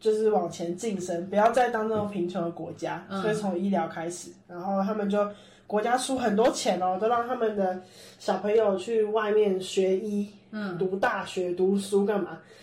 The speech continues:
Speaker 1: 可是呢，全部出去的人回来了只有两个。
Speaker 2: 嗯。
Speaker 1: 他们好像送出，不知道一，一，一年送出几万个人出去吧。就那些人拿了国家的钱去外面读书，
Speaker 2: 嗯。
Speaker 1: 当了医生之后，
Speaker 2: 嗯。
Speaker 1: 没有人要，愿意回自己的国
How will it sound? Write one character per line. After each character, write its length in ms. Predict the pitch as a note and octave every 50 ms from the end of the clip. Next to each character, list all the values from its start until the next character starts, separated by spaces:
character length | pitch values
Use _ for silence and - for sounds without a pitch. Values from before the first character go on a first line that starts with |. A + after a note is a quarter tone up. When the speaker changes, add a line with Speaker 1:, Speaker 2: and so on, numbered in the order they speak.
| - - -
Speaker 1:
可 120 | - G#3
是 160 | G3+ G#3+ C#4
呢， 120 | C4+ B3+ A3+ G#3 G#3+ - - - - - _ _
全 320 | - - - A#3 G#3 G3+ A3+
部 220 | B3 C4+ C4+ C4
出 240 | - - C4 B3 B3+
去 220 | - - C#4+ B3+
的 80 | G#3+ G3
人 360 | F#3 F3+ F3 E3+ E3 F3+ F#3+ - - -
回 240 | - - G#3 G#3 G3+
来 140 | G3+ G3
了 120 | G3+ G3+ G3 G3
只 100 | - G3+
有 80 | G3+
两 220 | G3+ G3+ G#3+ G#3 - - - -
个。 100 | - - - - - - - _ _ -
Speaker 2:
嗯。 400 | G3 G3 F#3+ F#3 E3+ D#3 E3 E3+
Speaker 1:
他 120 | - C4+ C#4
们 180 | C#4+ C4+ C4+
好 140 | A#3+ G#3 F#3+
像 120 | G3 G#3+
送 320 | A3 - B3+ A3+ G#3+ G#3+ G#3
出， 300 | G#3+ A3 G#3+ G#3+ A3+ - - - - - - -
不 80 | - D4+
知 60 | F4
道 80 | F#4 D#4+
一， 140 | D4 D4+ D4+ - -
一， 220 | - B3+ C4+ C4+ C4+
一 100 | D#4 E4+
年 140 | F4+ D4 B3
送 220 | C4+ D4 C#4+ C#4
出 60 | D4
几 240 | C#4 - F3+ E3+ F#3
万 160 | A3+ A#3+ A#3+
个 60 | A3 G3
人 200 | F#3 F3 F3 F#3
出 160 | F3+ G3 G3
去 160 | G3 - G#3+
吧。 220 | G3+ G3 - - - - - - - - - - _ _
就 140 | - D#4+ D4
那 160 | D#4 D4+ D4+
些 160 | D4+ D4 C4+
人 160 | C4+ A#3 A3
拿 140 | G#3+ G3 G3
了 100 | G3+ G3+
国 180 | G3+ G3 F#3+ F#3
家 200 | G3 A3+ A3 A3
的 40 | G#3+
钱 220 | - G3 F3 F3
去 60 | G#3
外 100 | G#3 G3+
面 180 | G#3 G#3 G3+ G3+
读 160 | F#3 E3+ E3
书， 460 | E3 - - F3 F3 E3+ E3+ F#3 G3 -
Speaker 2:
嗯。 80 | - - -
Speaker 1:
当 160 | G#3+ G3+ G#3+
了 60 | G#3+ G3+
医 160 | F#3+ G3+ G#3+
生 280 | G#3+ - G3+ F#3+ F#3
之 120 | F#3 F#3+ F#3+
后， 440 | F#3 F#3+ F#3+ F#3 F3+ F#3+ F#3+ - - _ _
Speaker 2:
嗯。 360 | F#3 F3+ F3+ E3 D#3 D#3+ D#3+ - - _ _
Speaker 1:
没 140 | G3+ G#3 G#3
有 100 | G#3+ G3+
人 160 | F3+ E3+ E3+
要， 140 | F3 F3+ - -
愿 180 | A3 G3+ F#3 F3+
意 40 | F#3
回 200 | F#3+ F#3+ D#3+ D#3
自 140 | - F#3+
己 60 | E3+ D#3
的 60 | -
国 120 | - -